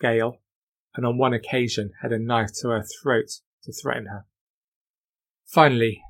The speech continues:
Gail phoned police in nineteen ninety-eight, who arrested and charged Putman. But Gail was put in that terrible position where she was placed in a women's refuge and her son was housed elsewhere.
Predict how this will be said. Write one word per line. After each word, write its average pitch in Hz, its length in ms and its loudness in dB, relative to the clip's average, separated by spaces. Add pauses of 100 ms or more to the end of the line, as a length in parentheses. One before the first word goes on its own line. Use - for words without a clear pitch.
Gail 139 220 6
phoned 120 320 0
police 120 360 0
in 113 120 -4
nineteen 117 380 -2
ninety-eight, 123 680 -2
who 123 80 -2
arrested 113 540 0 (100)
and 104 160 -10
charged 107 480 -4
Putman. 101 380 -10 (1200)
But 151 160 -2
Gail 170 240 8
was 135 180 2
put 135 200 -2
in 131 60 -2
that 127 160 -2
terrible 131 400 4
position 117 560 2 (500)
where 156 100 4
she 160 120 4
was 147 140 6
placed - 380 0
in 139 80 -2
a 127 60 0
women's 120 380 2
refuge 113 680 -4 (260)
and 139 140 -4
her 139 80 0
son 131 340 2
was 127 160 -4
housed 117 400 -4
elsewhere. 120 600 0